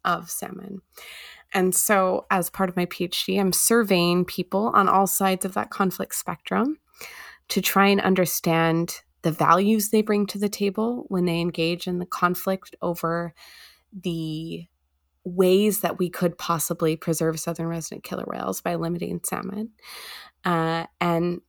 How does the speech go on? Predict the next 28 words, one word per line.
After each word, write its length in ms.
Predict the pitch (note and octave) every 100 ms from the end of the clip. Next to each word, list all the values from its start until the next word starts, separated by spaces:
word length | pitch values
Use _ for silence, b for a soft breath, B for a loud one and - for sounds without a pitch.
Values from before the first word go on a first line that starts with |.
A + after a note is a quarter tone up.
| _
the 80 | G3+
goal 300 | F#3 G3+ A#3
of 140 | G#3+
that 180 | F#3 E3+
is 180 | F3 E3+
to 120 | F#3
try 240 | E3+ F3 E3
and 140 | E3
find 340 | - E3+ E3+
shared 460 | - - E3 D#3+ -
ground. 520 | - - - - - -
So 400 | - - E3 D#3+
while 240 | E3+ E3+
people 360 | - G3+ G3 F#3+
may 260 | F3+ E3+
have 280 | D#3+ E3+ D#3+
very 240 | G3+ G3 F#3
different 360 | F3+ - F3
opinions 520 | E3 - E3+ F#3 A#3+ A3+
about 200 | E3+ -
how 200 | F3+ E3+
best 360 | D#3+ D#3+ -
to 100 | F3
manage 580 | E3 D#3+ E3+ E3+ - -
killer 260 | - E3+ E3+
whales 360 | E3+ F#3 F#3+
and 140 | E3+ -
salmon, 440 | E3 F3 G#3+